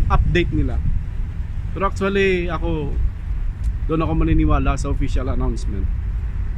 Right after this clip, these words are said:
ng kanyang promoter. Diba? Dahil ano na yan eh, proven na yan eh.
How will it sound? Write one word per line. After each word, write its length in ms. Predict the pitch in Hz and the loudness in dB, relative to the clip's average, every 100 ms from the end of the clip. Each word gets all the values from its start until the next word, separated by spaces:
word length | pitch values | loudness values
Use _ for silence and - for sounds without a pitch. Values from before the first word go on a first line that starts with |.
| - | -2
ng 100 | 254 | 0
kanyang 300 | 254 247 214 | 2 2 2
promoter. 480 | 208 165 139 - 107 - - - - - - - - | 2 2 2 0 -2 0 0 0 -2 -4 -4 -2 -2
Diba? 200 | - - - - - - - - - - - - - - - - - - - - - - | 0 0 0 0 -2 -2 -4 -4 -4 -4 -4 -4 -2 -2 -2 -2 -4 -2 -4 -2 -2 0
Dahil 220 | 233 185 277 | 4 4 4
ano 160 | 262 262 | 2 0
na 100 | 269 | 0
yan 160 | 247 | 0
eh, 60 | 170 | 0
proven 480 | - 247 247 196 220 | 0 2 4 4 4
na 100 | 214 | 2
yan 160 | 208 | 0
eh. 60 | 127 | 0